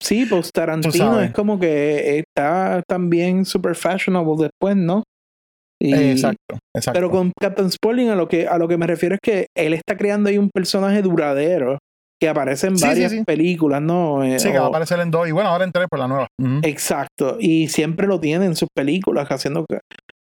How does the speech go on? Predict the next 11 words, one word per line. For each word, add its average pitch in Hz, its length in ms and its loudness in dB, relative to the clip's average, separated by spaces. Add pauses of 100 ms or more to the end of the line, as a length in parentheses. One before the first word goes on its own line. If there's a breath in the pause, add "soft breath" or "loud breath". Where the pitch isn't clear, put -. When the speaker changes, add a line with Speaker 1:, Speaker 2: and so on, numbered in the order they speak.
Speaker 1:
y, 139 200 2
eh, 139 340 0
se 151 100 -2
convierte 151 360 -2
como 185 180 0
en 151 60 -2
parte 143 260 -2
de 165 80 0
su 180 160 0
tropa, 135 400 0
¿no? 156 220 -2